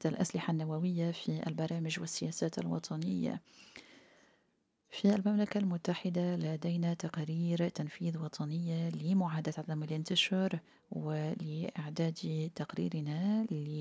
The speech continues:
لمؤتمر الاستعراض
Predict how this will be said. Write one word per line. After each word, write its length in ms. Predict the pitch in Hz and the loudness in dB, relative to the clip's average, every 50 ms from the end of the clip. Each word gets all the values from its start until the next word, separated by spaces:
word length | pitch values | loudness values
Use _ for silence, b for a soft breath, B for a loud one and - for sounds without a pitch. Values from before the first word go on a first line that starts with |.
| 151 151 151 151 151 151 - _ b b b b b b b b b b _ _ _ _ _ - | -2 -2 -2 -2 -2 -4 -6 _ b b b b b b b b b b _ _ _ _ _ 0
لمؤتمر 540 | 170 - - - 165 160 156 160 160 165 - - - _ _ _ - | 0 2 0 -2 -2 0 0 0 -2 -2 -4 -6 -12 _ _ _ -4
الاستعراض 1000 | 170 165 175 165 - - - 175 151 156 160 165 170 180 190 202 190 208 214 | -2 -2 0 -2 0 0 0 2 2 2 2 2 2 2 2 2 4 2 2